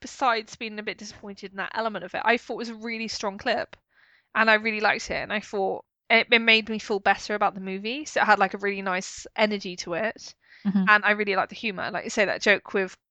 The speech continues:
Speaker 1: K two S O, like, Jin shooting the first K two S O,
Speaker 2: <laughs>
Speaker 1: and then the actual one coming in, <laughs> and it's like, "Did you know that wasn't me?" <laughs>
Speaker 2: Yeah.
Speaker 1: She's like, "Uh, yeah." <laughs> I, I love that. That just struck exactly the right chord with me, and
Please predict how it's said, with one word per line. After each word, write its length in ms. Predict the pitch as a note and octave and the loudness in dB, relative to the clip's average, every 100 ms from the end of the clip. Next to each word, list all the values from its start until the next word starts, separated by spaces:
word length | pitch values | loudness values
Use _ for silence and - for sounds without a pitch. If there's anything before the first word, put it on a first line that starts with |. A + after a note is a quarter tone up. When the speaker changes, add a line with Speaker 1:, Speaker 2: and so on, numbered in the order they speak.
| _ | _
Speaker 1:
K 180 | - G#3 | 2 2
two 160 | - G#3 | 6 4
S 180 | F#3+ G#3+ | 4 2
O, 160 | F3 | 2
like, 180 | E3 E3 | 2 -2
Jin 260 | - G#3+ F#3+ | 4 4 4
shooting 360 | - G3+ G3 F#3+ | -2 -2 -4 -6
the 80 | |
first 300 | G3 A3 A3 | 6 6 6
K 140 | - G3 | 0 -4
two 120 | - | 0
S 160 | G3+ - | -2 2
O, 120 | F#3+ | 6
Speaker 2:
<laughs> 340 | B3 - C#4 | 6 8 6
Speaker 1:
and 680 | C#4 - _ - - - D#4+ | 6 4 _ -2 6 8 12
then 240 | D4+ C#4+ C4+ | 10 8 6
the 120 | C4+ - | 6 8
actual 460 | C4+ C#4+ - B3 | 6 6 2 0
one 220 | A3 G#3+ A#3+ | 0 -4 0
coming 280 | A#3+ A3 A3 | 0 0 -4
in, 200 | G3+ A3+ | -4 -6
<laughs> 420 | - A#3+ D#4+ - | -10 -14 -16 -10
and 180 | - F4+ | -4 0
it's 180 | A#4+ F#4+ | 2 4
like, 140 | F#4+ | 2
"Did 80 | - E5+ F5+ | 2 -2 4
you 60 | A#4 | 6
know 120 | A3+ | 6
that 180 | A#3+ B3 | 4 0
wasn't 240 | B3 B3+ A3 | -4 -8 0
me?" 180 | B3+ - - E5 - | 2 2 2 0 0
<laughs> 140 | C#4+ - | -4 4
Speaker 2:
Yeah. 320 | A#3+ G3 G#3 - | 6 6 4 -2
Speaker 1:
She's 140 | C5+ B4 | 0 2
like, 140 | A#4+ - | 2 2
"Uh, 60 | - A#4+ A4+ | 6 6 6
yeah." 840 | A#4+ D#5 C#5+ D5 - D5 C5+ B4 A#4 - - | 8 8 8 6 6 4 4 2 2 -2 -20
<laughs> 320 | - - F4+ C#4+ | -18 -14 -12 2
I, 100 | D4+ E4+ | 4 4
I 40 | |
love 180 | D#4+ A4 - | 6 4 6
that. 200 | G#3+ - | 0 2
That 220 | B3 - _ | 0 0 _
just 200 | - - | -8 -6
struck 280 | - B3+ - | 0 0 0
exactly 420 | - A3 - A3+ | -4 -4 -4 -6
the 60 | G#3+ | -6
right 120 | - | -6
chord 200 | - G3 | -10 -12
with 120 | - | -12
me, 220 | E3+ - A#3 _ | -18 -20 _ _
and 300 | - G#3+ G#3+ | -2 -2 -6